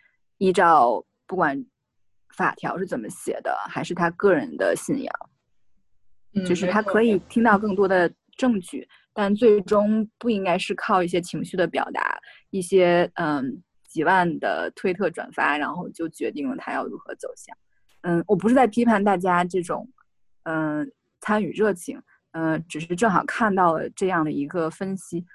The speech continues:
Speaker 1: 不同方面哪个最有用。嗯，我觉得要分两说吧，就是心理上的和真正在法律、呃，政策影响力上面的。
Speaker 2: 嗯，然后我非常认同你刚刚说的，就是个体的叙事在这里是，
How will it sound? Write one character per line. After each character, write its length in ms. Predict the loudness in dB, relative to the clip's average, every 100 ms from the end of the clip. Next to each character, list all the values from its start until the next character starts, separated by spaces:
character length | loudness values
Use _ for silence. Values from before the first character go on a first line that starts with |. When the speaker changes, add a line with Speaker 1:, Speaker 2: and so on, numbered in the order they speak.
| _
Speaker 1:
不 100 | -10
同 180 | -4 -2
方 220 | 2 2
面 220 | 4 2
哪 100 | 2
个 100 | -2 -2
最 180 | 2
有 160 | 2 0
用。 200 | -2 -4 -6 _ _ _ _
嗯， 260 | 0 0 0
我 100 | -2
觉 100 | 0
得 80 | 4
要 160 | 4 2
分 220 | 0 0
两 200 | 0 -2
说 240 | -4 -4
吧， 160 | -4 -6 _
就 100 | -12
是 120 | -8
心 340 | -8 -6 -4 -4
理 100 | -4
上 240 | -4 -4
的 140 | -4 -8
和 240 | -10 -10
真 180 | -6 -4
正 160 | -4
在 240 | -2 -2 -4 -8 _ _
法 220 | -4 -4
律、 500 | -2 -2 -2 -2 -8 -12 _ _ _
呃， 320 | -4 -2 -2
政 220 | -2 -4
策 100 | -2
影 180 | -2 -2
响 220 | -2 -4
力 140 | -4 -8
上 200 | -8 -10
面 160 | -10
的。 140 | -14 -16 _ _ _ _ _ _ _ _ _ _ _ _
Speaker 2:
嗯， 200 | -6 -4
然 120 | -2 0
后 140 | 2
我 80 | 2
非 160 | 0
常 180 | -2 0
认 120 | 0
同 120 | 0 -2
你 80 |
刚 140 | -4 -4
刚 100 | -6
说 160 | -6
的， 80 | -6
就 140 | -6 -8
是 260 | -6 -6
个 260 | -4 -2 -2
体 160 | -2 -4
的 100 | -4
叙 240 | -6 -8
事 340 | -6 -8 -8
在 220 | -8 -8 -8
这 180 | -8
里 200 | -8 -8
是， 280 | -8 -12 -14